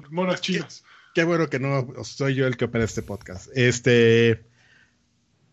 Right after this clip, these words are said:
Speaker 3: eh, ya <laughs> se me fue. Ah, en la, en la sección noticias que le dan risa a Karki, y solamente a él, tenemos esta gran bomba, amigo.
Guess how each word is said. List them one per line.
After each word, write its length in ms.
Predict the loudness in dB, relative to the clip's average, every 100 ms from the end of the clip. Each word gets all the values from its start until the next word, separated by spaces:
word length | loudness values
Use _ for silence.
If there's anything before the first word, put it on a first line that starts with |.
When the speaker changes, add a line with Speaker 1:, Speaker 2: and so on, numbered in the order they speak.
| _ _ _ _ _
Speaker 3:
eh, 300 | -8 -6 -2
ya 100 | -2
<laughs> 40 | 0
se 260 | 2 2
me 120 | 2
fue. 180 | -2 -4 -2
Ah, 280 | 0 0 -2 -10 -18 _ -6
en 160 | -2
la, 140 | 0 0
en 180 | -2 -6
la 100 | -8
sección 460 | -10 -10 -10 -6
noticias 480 | -8 -6 -6 -6 -4
que 120 | 0
le 100 | 0
dan 180 | 0 -4
risa 300 | -6 -4 -4
a 80 | -2
Karki, 520 | -2 -2 -6 -12 -14 _ -20 -16
y 80 | -6
solamente 520 | -2 0 -2 -4 -4
a 80 | -4
él, 220 | -4 -6 _ _ _ -20 -20 _
tenemos 300 | -8 -6 -4
esta 240 | -6 -2 0
gran 240 | 0 0
bomba, 260 | -2 -4 -8
amigo. 460 | -10 -14 -16 -20